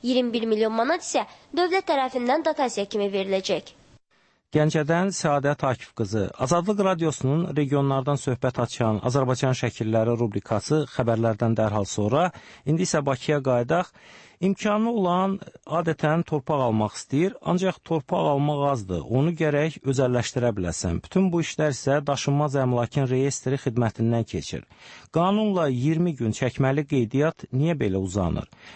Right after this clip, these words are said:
Speaker 2: Bu xidmətin qabağındakı növbələr nə ilə bağlıdır? İdarənin özü nə deyir? Sevinç Hüseynzadə daşınmaz əmlak alıb qeydiyyatdan keçirmək problemini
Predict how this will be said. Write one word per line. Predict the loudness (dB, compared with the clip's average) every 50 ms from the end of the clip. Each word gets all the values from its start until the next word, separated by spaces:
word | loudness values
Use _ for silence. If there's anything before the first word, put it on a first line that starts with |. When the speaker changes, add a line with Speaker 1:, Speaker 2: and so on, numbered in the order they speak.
| -10 -2 -2
Speaker 2:
Bu | 0 0
xidmətin | 2 2 2 2 2 0 0 0 0 2
qabağındakı | 0 0 2 2 2 2 2 2 0 0 0 0 2 2
növbələr | 2 0 2 0 0 2 2 2 0 0 -4 -6 -2
nə | 0 0 2 2
ilə | 2 0 0 0
bağlıdır? | 0 0 0 -2 -2 0 0 0 2
İdarənin | 2 2 2 2 2 0 0 0 0 0
özü | -2 0 0 0
nə | 0 0 0 -2
deyir? | -2 -6 -6 -8 _ -20 -20 -20 -20 -20 -18
Sevinç | -8 -2 0 2 2 2 0 -2
Hüseynzadə | -2 0 0 0 0 0 2 0 0 2 2 2 2 2 2 0
daşınmaz | -2 -2 0 0 0 2 2 0 0 0
əmlak | 0 2 2 0 0 -2 -2 -2 0
alıb | 0 0 2 0 -2 -2 0
qeydiyyatdan | 0 0 0 2 0 -2 -2 0 -2 -2 -2
keçirmək | 0 -2 -4 -4 -2 -2 0 2 2 0 0
problemini | -2 -2 0 0 2 2 2 2 2 2 0 -2 -4